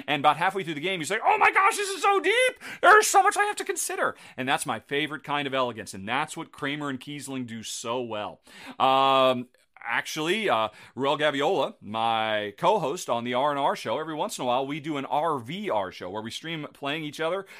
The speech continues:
uh, in a competitive game. We're gonna be playing an R V R of Savannah Park. I've gotta put half of the game into the mail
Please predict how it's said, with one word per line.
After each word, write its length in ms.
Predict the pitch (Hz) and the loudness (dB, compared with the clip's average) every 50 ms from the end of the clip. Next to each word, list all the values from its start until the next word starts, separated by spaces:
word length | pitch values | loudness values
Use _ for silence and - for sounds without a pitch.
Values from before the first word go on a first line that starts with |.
| - - | -18 -10
uh, 220 | - - 104 101 101 101 | -4 0 0 0 0 0
in 100 | 110 110 | -4 -6
a 60 | 110 | -6
competitive 420 | - 117 104 - 147 160 156 143 120 | -8 -8 -6 -2 -2 -2 -2 -2 -4
game. 300 | 139 147 180 233 277 - _ _ _ _ | -4 -4 -4 -6 -8 -12 _ _ _ _
We're 100 | - 123 139 | -6 -4 -4
gonna 120 | 156 160 | -2 -2
be 80 | 160 151 | -4 -4
playing 500 | - - - - 196 214 190 127 113 117 | -6 -6 -2 2 2 4 4 2 0 -2
an 80 | 117 | -4
R 240 | 92 101 127 143 143 | -2 0 0 0 0
V 160 | 139 160 160 | -2 -2 0
R 240 | 160 160 143 113 107 | 2 2 4 2 0
of 80 | 104 104 | -2 -4
Savannah 460 | - - 107 101 117 127 139 143 135 | -8 -10 -6 -4 -2 -2 -2 -2 -4
Park. 320 | - - 160 139 - - | -4 -2 0 0 0 0
I've 160 | 110 120 123 127 | -2 -4 -2 -2
gotta 160 | 139 127 120 | -2 -2 -4
put 300 | - - 156 143 - - | -6 -6 -6 -6 -6 -6
half 280 | - 135 147 160 - | -2 0 0 0 0
of 60 | 175 147 | -4 -10
the 60 | 143 | -8
game 260 | 170 175 143 120 113 | -6 -4 -4 -6 -6
into 220 | 113 127 143 135 143 | -8 -10 -10 -10 -10
the 80 | 143 | -8
mail 320 | 143 165 170 135 117 110 | -6 -4 -2 -2 -2 -2